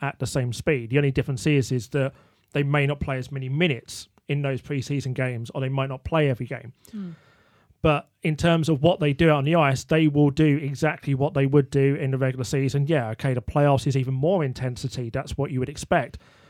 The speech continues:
Speaker 1: But I think the fact that Guy didn't see it, and I think that the comments I'm seeing more from the Washington side, which are a little bit disturbing, of, "Well,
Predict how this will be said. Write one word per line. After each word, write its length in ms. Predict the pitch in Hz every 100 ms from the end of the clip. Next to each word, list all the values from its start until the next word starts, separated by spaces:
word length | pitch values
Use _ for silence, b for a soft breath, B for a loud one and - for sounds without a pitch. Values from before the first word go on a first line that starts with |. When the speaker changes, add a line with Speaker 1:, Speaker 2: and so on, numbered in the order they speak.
| b b
Speaker 1:
But 120 | 165
I 40 | 165
think 360 | 190 165 165 - _ _ - _ _ _ _ _ _
the 80 | 175
fact 380 | - 196 226 -
that 140 | 170
Guy 260 | 175 170 156
didn't 260 | 156 143
see 220 | 135 170
it, 240 | 147 127 127
and 180 | 151 143
I 80 | 143
think 220 | 151 147
that 140 | 135
the 100 | 151
comments 560 | 135 - 185 190 180 -
I'm 140 | 156
seeing 500 | 139 165 151 147 139 135
more 240 | 143 143
from 140 | - 139
the 60 |
Washington 460 | 131 156 - 135 135
side, 380 | - 135 127 127
which 160 | -
are 60 | 143
a 20 |
little 240 | 135 190
bit 180 | 143 156
disturbing, 600 | 139 - 135 131 127 127 -
of, 220 | 139 135 - B B B 165
"Well, 340 | 170 156 156